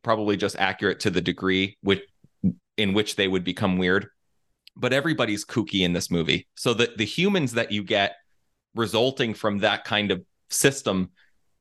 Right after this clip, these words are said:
are not necessarily human in exactly the way that we would recognize human. So I think this is about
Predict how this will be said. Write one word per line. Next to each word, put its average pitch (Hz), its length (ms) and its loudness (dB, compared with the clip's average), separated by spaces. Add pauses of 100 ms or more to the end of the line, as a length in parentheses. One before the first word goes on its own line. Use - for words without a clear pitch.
(140)
are 117 140 2
not 120 340 0
necessarily 117 640 -2
human 110 380 0
in 95 120 0
exactly 95 500 0
the 92 120 -2
way 90 460 0 (500)
that 104 200 -4
we 110 160 0
would 101 240 0
recognize 95 640 0
human. 90 420 -2 (400)
So 113 240 -2
I 113 140 0
think 135 340 -2 (360)
this 127 200 2
is 135 140 0
about 113 380 0